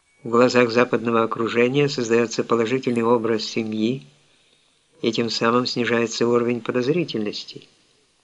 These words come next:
И все же в своих рассуждениях мы поставили на первое место чувство долга, стремление быть максимально полезными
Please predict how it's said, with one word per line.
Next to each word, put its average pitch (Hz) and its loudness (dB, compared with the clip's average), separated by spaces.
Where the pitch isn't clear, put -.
И 139 6
все 156 4
же 127 2
в - -6
своих 127 0
рассуждениях 123 -2
мы 131 2
поставили 143 4
на 123 2
первое 165 6
место 147 4
чувство 147 0
долга, 113 0
стремление 135 6
быть 143 4
максимально 165 2
полезными 131 2